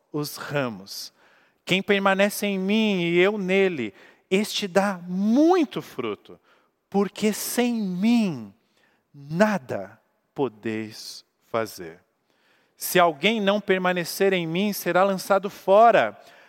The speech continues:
à semelhança do ramo, e secará. O apanham, lançam no fogo e o queimam. Se permanecerdes em mim, e as minhas palavras permanecerem em vós,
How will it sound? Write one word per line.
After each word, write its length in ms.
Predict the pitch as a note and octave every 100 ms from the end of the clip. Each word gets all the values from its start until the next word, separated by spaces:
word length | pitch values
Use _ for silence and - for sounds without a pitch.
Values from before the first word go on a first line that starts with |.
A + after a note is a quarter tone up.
| -
à 120 | F3+
semelhança 840 | G3+ - A3 A3 G3+ G3 C4+ D4 B3
do 160 | G3 A3+
ramo, 560 | D#3 E3 F3 D#3 C3+ - _ _
e 100 | F3
secará. 760 | - - F3 F#3+ E3+ B2 A#2+ B2 _ _ _
O 140 | C3+ C#3
apanham, 800 | C#3 - E3 F#3+ G#3 G#3+ G#3 G#3+ - _ -
lançam 560 | B2+ C#3+ B3 C4 A#3
no 100 | G#3+
fogo 760 | G#3 - D3 C#3 C#3 C#3+ D3+ D3 _
e 160 | - C3+
o 60 | C#3
queimam. 640 | - A#2 A2 G2 F2+ F2+ _ _ _ _ _
Se 220 | _ - C3
permanecerdes 1300 | C#3+ C#3 D3 C#3+ B2+ - - E3 G3+ G#3+ F3 F#3 F3
em 200 | F#3 F3
mim, 400 | B2+ B2+ B2+ C3 _ _ _ -
e 120 | D#3+
as 320 | F3 C#3+ C#3+
minhas 480 | D#3 G3 F4 C4+ -
palavras 680 | - F#3+ E3+ F#3 D#3+ D#3+ -
permanecerem 1120 | F3 E3+ E3 D#3 C#3+ - D#3 E3+ E3+ E3 D#3+
em 60 | D#3+
vós, 580 | A#2+ A#2 A2 A#2+ -